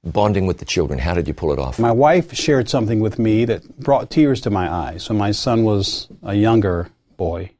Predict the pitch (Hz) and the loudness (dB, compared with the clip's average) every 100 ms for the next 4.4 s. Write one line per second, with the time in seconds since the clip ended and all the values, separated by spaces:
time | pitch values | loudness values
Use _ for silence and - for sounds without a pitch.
0 | _ - 92 95 107 107 104 113 92 - | _ -8 -6 -2 -2 -2 -4 -2 -2 -4
1 | 95 85 76 73 107 - 101 123 107 95 | -6 -4 -6 -6 -8 -6 -4 -2 -2 -2
2 | 92 - 90 90 92 - 113 107 101 104 | -4 -4 -6 -6 -10 -8 -2 -2 0 0
3 | 98 104 85 92 87 110 117 107 101 113 | 0 0 -2 -6 -4 -2 0 2 2 4
4 | 113 98 87 87 | 4 2 0 -2